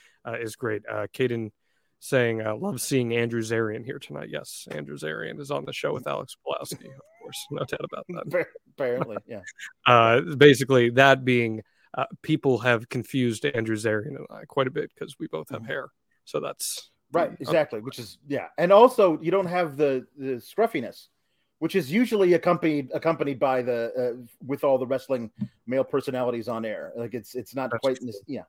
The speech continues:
Speaker 2: yeah, yeah.
Speaker 1: Yeah. I went on a date with one of Andrew Zarian's good friends,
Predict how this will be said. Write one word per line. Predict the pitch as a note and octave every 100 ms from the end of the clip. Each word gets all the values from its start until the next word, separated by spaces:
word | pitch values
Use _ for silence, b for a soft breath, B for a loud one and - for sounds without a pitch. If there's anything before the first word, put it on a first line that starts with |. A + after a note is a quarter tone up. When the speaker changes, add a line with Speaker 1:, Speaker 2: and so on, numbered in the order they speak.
| _ -
Speaker 2:
yeah, | A2 F2 _ _ F#2
yeah. | D#2+ - -
Speaker 1:
Yeah. | B2+ G2+ G2 B B -
I | D3+
went | F#3 F3+ E3
on | D#3
a | C#3+
date | A#2 A#2+ C#3 -
with | D#3 A#2+
one | C#3 B2
of | A#2+
Andrew | A#2+ A#2+ A2
Zarian's | A#2 A2+ A2+ -
good | B2+ -
friends, | A#2+ G#2+ A#2 B2 - -